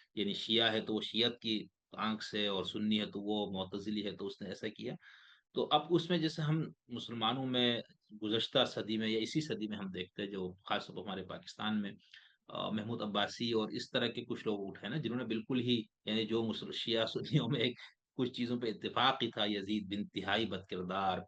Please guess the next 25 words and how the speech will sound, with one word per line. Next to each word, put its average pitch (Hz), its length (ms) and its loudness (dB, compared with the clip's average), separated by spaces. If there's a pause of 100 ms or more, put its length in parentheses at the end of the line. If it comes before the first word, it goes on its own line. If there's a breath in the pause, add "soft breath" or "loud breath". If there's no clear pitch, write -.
پلیت، 98 500 0
اور 92 100 -2 (200)
یا 107 100 2
جب 110 200 0
بھی 107 120 -2
نام، 101 340 2
سنی 123 340 4
بھی 139 120 6
نام 107 260 4
لیتے 104 240 -2
تو، 113 160 -8
تو 107 120 -10
یزید 101 440 0
پلیت، 95 260 -2 (320 loud breath)
اعلیٰ 113 300 4
حضرت 101 360 -2
اور 101 120 -2
ان 98 120 -2
سب - 220 -6
کے 101 100 -6
ہاں 98 120 -2
یہ 95 100 -4
چیز 95 200 -8
مل 95 140 -6
جاتی۔ - 260 -8